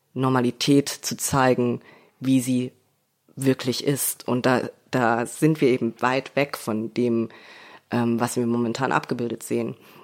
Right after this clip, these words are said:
Wir, wir leben nicht alle in wunderschön, äh, gestylten, äh, Wohnungen, Häusern in Berlin-Mitte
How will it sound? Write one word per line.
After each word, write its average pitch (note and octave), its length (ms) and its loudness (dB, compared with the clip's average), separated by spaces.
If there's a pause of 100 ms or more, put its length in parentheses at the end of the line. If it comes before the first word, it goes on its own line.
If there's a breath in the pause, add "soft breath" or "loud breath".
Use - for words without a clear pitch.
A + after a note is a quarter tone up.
Wir, B2+ 300 0 (580)
wir B2+ 360 -2
leben C#3+ 340 2
nicht C3+ 240 0
alle A#2+ 280 4
in B2 200 -2
wunderschön, A#2+ 840 0
äh, A#2 160 -2
gestylten, B2 800 0 (1080 loud breath)
äh, B2 260 2
Wohnungen, B2 680 4
Häusern A#2+ 560 2
in A#2+ 340 -2
Berlin-Mitte B2 800 0